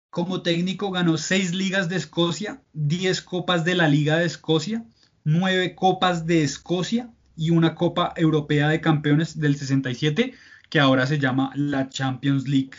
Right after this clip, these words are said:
Y para cerrar con una frase de él, "A diferencia de muchos otros, no puedo decir que el Celtic es mi primer amor, pero sí puedo decir que es el último".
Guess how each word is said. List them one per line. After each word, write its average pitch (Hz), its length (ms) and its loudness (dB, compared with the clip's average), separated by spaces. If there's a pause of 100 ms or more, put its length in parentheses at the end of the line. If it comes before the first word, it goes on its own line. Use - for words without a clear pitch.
(500)
Y 208 220 0
para 196 280 2
cerrar 165 480 0
con 151 140 -2
una 151 200 4
frase 160 380 0
de 151 260 0
él, 196 180 -6 (460)
"A 175 120 -2
diferencia 175 640 2
de 190 80 4
muchos 170 360 0
otros, 190 520 -6
no 156 240 4
puedo 165 260 6
decir 156 340 2
que 160 100 0
el 156 140 0
Celtic 165 580 -2
es 151 200 2
mi 156 140 4
primer 151 340 4
amor, 135 340 2 (200)
pero 160 240 4
sí 151 160 -4
puedo 160 260 4
decir 170 540 0
que 143 260 2
es 131 140 -2
el 139 100 0
último". 131 460 -2